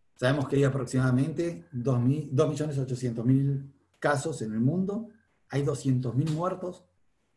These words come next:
tiene una tasa de, de muertos, de letalidad del siete por ciento,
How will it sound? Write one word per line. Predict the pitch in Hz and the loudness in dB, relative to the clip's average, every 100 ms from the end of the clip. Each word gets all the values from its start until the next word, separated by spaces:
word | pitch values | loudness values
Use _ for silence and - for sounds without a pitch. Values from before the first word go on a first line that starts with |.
| _ | _
tiene | - 147 156 156 165 - - _ | -2 0 0 -4 -8 -16 -20 _
una | 139 135 135 135 | 0 2 2 0
tasa | 156 135 - 151 156 - - _ _ _ _ _ _ - | 0 -2 0 0 -2 -8 -20 _ _ _ _ _ _ -14
de, | 117 117 113 110 | -8 -8 -10 -14
de | 107 | -6
muertos, | 120 147 151 147 143 180 180 - _ _ _ | 0 4 4 0 -2 -4 -4 -14 _ _ _
de | 123 127 | 0 2
letalidad | 120 120 120 139 160 | 2 0 0 2 2
del | 135 | 0
siete | - 143 127 | -2 -4 -2
por | 127 | -4
ciento, | 123 165 180 185 190 | -4 -4 -4 -6 -8